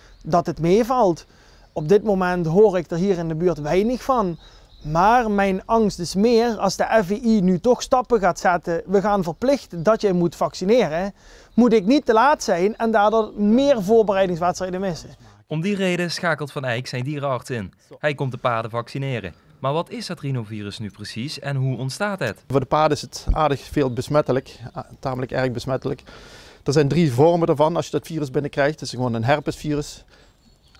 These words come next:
Speaker 3: Op de eerste plaats kunnen ze licht verkouden worden. Op de tweede plaats kunnen ze een abortus krijgen bij drachtige merries. En de derde plaats is dat ze neurologische verschijnselen krijgen, waardoor ze gewoon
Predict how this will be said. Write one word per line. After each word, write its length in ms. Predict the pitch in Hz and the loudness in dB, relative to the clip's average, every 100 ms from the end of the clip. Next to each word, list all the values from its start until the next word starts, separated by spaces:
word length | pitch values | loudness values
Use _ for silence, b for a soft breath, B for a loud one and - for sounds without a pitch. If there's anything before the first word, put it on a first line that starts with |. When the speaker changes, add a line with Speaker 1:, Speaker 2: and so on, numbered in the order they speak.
| _ _ | _ _
Speaker 3:
Op 80 | - | 2
de 60 | |
eerste 180 | 175 156 | 2 2
plaats 220 | - 139 | 0 -2
kunnen 200 | - 143 | 0 -2
ze 60 | 135 | 0
licht 120 | 147 | -2
verkouden 400 | - - 135 147 | -4 0 2 2
worden. 260 | 147 151 165 | 2 0 -2
Op 220 | 131 _ | -10 _
de 60 | - | -2
tweede 220 | 165 139 | 0 0
plaats 300 | - 131 - | 0 0 0
kunnen 220 | 147 127 | -2 -2
ze 80 | 120 | -2
een 120 | 120 | -4
abortus 400 | 127 147 - 165 | 0 -2 -2 -6
krijgen 300 | - 143 135 | 0 0 0
bij 100 | 135 | -2
drachtige 380 | 127 139 - 127 | -2 -4 -4 -6
merries. 280 | 123 120 - | -4 -6 -8
En 80 | |
de 60 | 104 | -4
derde 240 | 123 123 | 0 0
plaats 260 | - 123 117 | -2 -4 -4
is 120 | 117 | -8
dat 120 | - | -10
ze 80 | - | -4
neurologische 680 | 120 120 123 151 147 139 143 | -2 2 4 2 0 -6 -6
verschijnselen 580 | - 120 131 131 - 123 | -8 -4 -2 -2 -4 -6
krijgen, 280 | 139 127 123 | 0 0 0
waardoor 240 | 123 123 | 0 -2
ze 80 | 120 | 0
gewoon 200 | 127 | -2